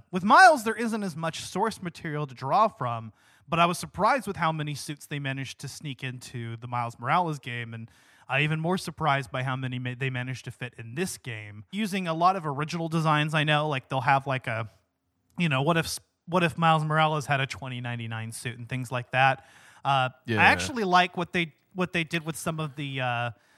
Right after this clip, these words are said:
Speaker 1: the suits that are inspired by certain villains. Like, both Peter and Miles have a Kraven suit.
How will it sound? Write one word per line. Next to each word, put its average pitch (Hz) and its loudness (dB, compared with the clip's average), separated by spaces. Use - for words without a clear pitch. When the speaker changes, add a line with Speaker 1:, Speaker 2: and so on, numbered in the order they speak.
Speaker 1:
the 156 -4
suits - -8
that 160 -4
are 147 2
inspired 147 -2
by 143 -6
certain 131 -10
villains. 113 -8
Like, 131 -12
both 156 -4
Peter 156 -8
and 143 -6
Miles 135 -4
have 135 -4
a 120 -12
Kraven 151 -4
suit. 165 -8